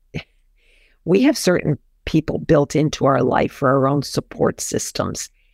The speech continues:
And then my example is if you have a car, I'll bet you have a car mechanic. And that if your car is skipping today, I bet you know just who to call and have a look at it. Likewise, with a,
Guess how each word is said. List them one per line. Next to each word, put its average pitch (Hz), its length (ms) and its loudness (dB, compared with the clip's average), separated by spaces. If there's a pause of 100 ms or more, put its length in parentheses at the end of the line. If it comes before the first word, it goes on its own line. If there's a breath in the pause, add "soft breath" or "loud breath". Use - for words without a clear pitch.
(400)
And 180 140 -2
then 202 160 -2
my - 140 -2
example 143 560 0
is 139 180 2
if 147 140 -6
you 143 120 2
have 131 140 0
a 147 60 -6
car, 139 640 0
I'll - 160 -4
bet - 280 -4
you - 60 0
have 127 120 -2
a 151 40 -6
car 156 300 -2
mechanic. - 640 -6 (600)
And 214 180 0
that 202 100 -2
if 156 100 -10
your 151 120 2
car 143 240 2
is 139 60 -2
skipping - 420 0
today, 123 280 2
I 117 60 4
bet - 300 -2
you 139 60 0
know 131 140 0
just - 340 -2
who 139 120 0
to 147 100 0
call 110 560 0 (300 soft breath)
and - 160 -2
have - 200 -6
a - 60 0
look 139 320 0
at - 200 2
it. - 140 -6 (400)
Likewise, 160 800 0 (260)
with 180 280 2
a, 131 180 -4